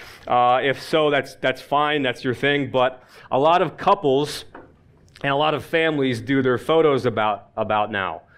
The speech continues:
Uh, I guess that the fall foliage is a good backdrop for Christmas photos. Now, uh, growing up,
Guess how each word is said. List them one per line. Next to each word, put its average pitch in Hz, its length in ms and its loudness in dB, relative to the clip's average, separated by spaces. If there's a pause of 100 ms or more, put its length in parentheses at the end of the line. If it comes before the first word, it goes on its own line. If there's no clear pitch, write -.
(360)
Uh, - 40 -4
I 113 260 0
guess 135 400 -2
that 131 260 0
the 117 80 -6
fall 139 260 2
foliage 139 580 0
is 117 140 -2
a 117 60 -2
good 107 260 -4
backdrop 131 600 0
for 117 460 -2 (300)
Christmas 175 400 0
photos. 104 400 -2
Now, 139 380 0 (540)
uh, 135 240 2
growing 170 340 2
up, 143 320 -2